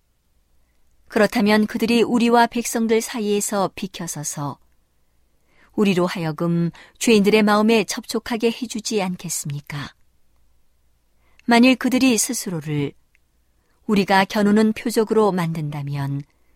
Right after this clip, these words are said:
그들이 받는 상처에 대하여 불평할 이유가 없습니다. 형제들이여,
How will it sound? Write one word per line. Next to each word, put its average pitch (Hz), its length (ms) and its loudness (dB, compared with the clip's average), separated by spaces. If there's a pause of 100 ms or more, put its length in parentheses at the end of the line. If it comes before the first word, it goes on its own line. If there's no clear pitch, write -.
(580)
그들이 202 340 2
받는 208 320 0
상처에 220 460 -4
대하여 170 640 -2 (260)
불평할 233 600 0
이유가 214 340 -4
없습니다. 135 640 -10 (1400)
형제들이여, 160 880 -2